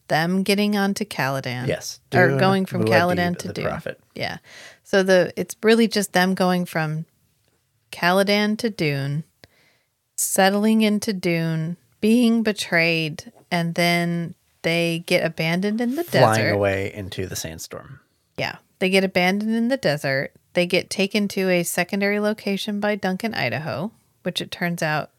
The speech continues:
Speaker 1: is just a small sietch instead of being a, um,
Speaker 2: The environmental
Speaker 1: environmental
Speaker 2: station.
Speaker 1: station. Yeah. And then they end up fleeing in the Thopter. Right
Speaker 2: Which
Speaker 1: as
Speaker 2: the, the c-, plot cutoff point is slightly different, but
Speaker 1: It's, it's
Speaker 2: I
Speaker 1: fine.
Speaker 2: think,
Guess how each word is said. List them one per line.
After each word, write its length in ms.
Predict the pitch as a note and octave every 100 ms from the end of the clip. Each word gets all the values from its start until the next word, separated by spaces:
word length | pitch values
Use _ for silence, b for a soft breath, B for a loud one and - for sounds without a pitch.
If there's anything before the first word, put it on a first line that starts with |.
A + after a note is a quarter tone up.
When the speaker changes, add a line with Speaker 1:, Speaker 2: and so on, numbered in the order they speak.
| _ _
Speaker 1:
is 220 | E3+ D#3+
just 300 | - E3 -
a 160 | D3 D3
small 360 | - - D3+ D3
sietch 560 | C#3+ - C#3+ - - -
instead 400 | F3+ E3 D3+ D3+
of 120 | D#3
being 360 | - D3 C#3+ C#3+
a, 200 | C3 B2
um, 320 | - - - - _ _ _
Speaker 2:
The 100 | C3+
environmental 720 | G#2 G2 G2 F#2+ F#2+ G2+ F#2+ - G3
Speaker 1:
environmental 640 | F3+ E3 D#3 D#3+ D#3 D#3
Speaker 2:
station. 500 | D#3 - E3 - -
Speaker 1:
station. 140 | - D#3
Yeah. 220 | F#2 F#2
And 200 | F3 F3+
then 180 | F3+ F3+
they 200 | F3+ F3
end 200 | F3 F3
up 120 | -
fleeing 680 | - - F3 F3 E3+ E3 D#3
in 220 | D3+ D#3
the 260 | B2+ C#3+ -
Thopter. 440 | - - - - F3 _ _ _ _ -
Right 260 | F3+ E3+ D3
Speaker 2:
Which 200 | E3 -
Speaker 1:
as 180 | - B B -
Speaker 2:
the, 240 | D3+ C3+
the 160 | D3 -
c-, 200 | - - -
plot 400 | - C#3+ C3 -
cutoff 420 | - G#2+ F#2+ -
point 300 | - G2+ -
is 80 | G#2
slightly 460 | - - G2+ F2+
different, 420 | F#2 F2 G#2+ - -
but 160 | C4+
Speaker 1:
It's, 180 | - - -
it's 260 | C4+ A3
Speaker 2:
I 100 | C3
Speaker 1:
fine. 80 | A#2+ D#3
Speaker 2:
think, 320 | C#3+ -